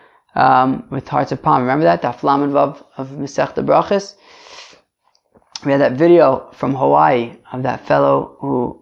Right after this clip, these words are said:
cultivates heart-, hearts of palm. Okie dokie. So we're at the very bottom of Daf Chav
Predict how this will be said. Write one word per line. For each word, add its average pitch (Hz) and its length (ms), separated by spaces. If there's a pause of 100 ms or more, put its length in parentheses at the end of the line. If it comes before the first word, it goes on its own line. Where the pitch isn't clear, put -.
cultivates 131 460
heart-, 127 240
hearts 131 240
of 120 100
palm. 123 300 (1400)
Okie 214 300
dokie. 156 540
So 185 180
we're 196 100
at 185 60
the 180 60
very 226 220
bottom 185 280
of 165 120
Daf 151 140
Chav 175 200